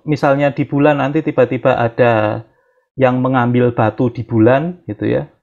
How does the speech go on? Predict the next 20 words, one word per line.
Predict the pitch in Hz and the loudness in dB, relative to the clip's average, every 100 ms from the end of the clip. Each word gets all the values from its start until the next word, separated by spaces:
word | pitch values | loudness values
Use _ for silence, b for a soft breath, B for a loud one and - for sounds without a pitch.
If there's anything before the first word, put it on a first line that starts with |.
| _ - | _ -4
nanti | 170 196 | -2 0
seketika | 208 - 180 196 214 214 196 | -2 -4 -4 -2 0 0 0
gravitasi | - 160 151 156 151 170 170 | -2 0 0 -2 -2 -2 0
bulan | 143 139 135 | 2 2 0
itu | 143 196 | -4 -2
yang | 190 156 135 | -2 -2 -2
berubah | 139 123 123 120 | -4 -2 -2 -2
itu | 113 151 170 - | -2 -4 -4 -4
karena | 135 131 131 | -2 0 0
masanya | 135 135 127 123 120 | 0 -2 -2 0 -2
berubah, | 113 107 147 147 | -4 -2 -2 -2
dia | 147 - | -2 -2
akan | - 151 156 151 | -2 -2 -4 -2
langsung | - 220 190 143 135 | 0 0 -2 -6 -8
seketika | - 117 120 151 | -6 -6 -4 -4
berefek | - 113 - 135 - b b b b | -2 -4 -4 -6 -10 b b b b
ke | - | -4
bumi. | 120 113 101 98 95 | -2 -2 -2 -4 -4
Begitu | 107 139 165 | -2 0 2
kata | 127 - 143 147 | 2 2 0 -2